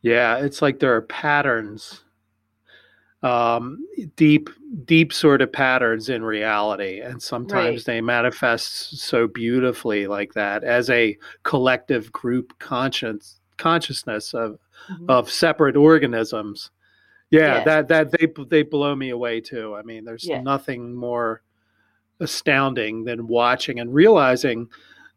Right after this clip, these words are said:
Speaker 1: that, that there's, like, a hive mind going on there. Uh, the way
Speaker 2: Right.
Speaker 1: they,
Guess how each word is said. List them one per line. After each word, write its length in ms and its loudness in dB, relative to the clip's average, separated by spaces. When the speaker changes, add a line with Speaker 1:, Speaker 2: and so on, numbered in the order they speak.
Speaker 1:
that, 260 4
that 180 4
there's, 460 4
like, 360 0
a 40 4
hive 460 2
mind 500 -6
going 300 -6
on 240 -8
there. 320 -12
Uh, 120 -2
the 160 2
way 220 6
Speaker 2:
Right. 60 4
Speaker 1:
they, 280 2